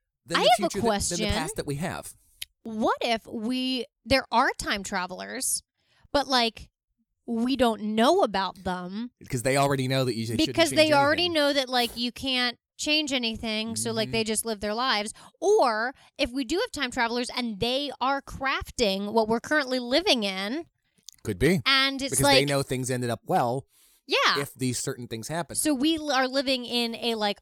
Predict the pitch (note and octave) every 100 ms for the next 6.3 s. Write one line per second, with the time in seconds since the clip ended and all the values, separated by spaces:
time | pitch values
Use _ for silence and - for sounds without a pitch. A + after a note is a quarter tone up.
0 | _ _ - A#3+ C4 B3+ B3 B3 A#3 A#3
1 | - _ _ _ - B3+ C4 A3+ A3+ -
2 | B3+ A#3 A3 G#3 - _ _ _ _ _
3 | _ - - - C#4+ D4 D4+ C#4+ - -
4 | - - _ _ _ _ _ - D4+ G#4
5 | G3 F#3 G3 F#3 F3 E3 D#3 D3 E3 E3+
6 | C3 G#2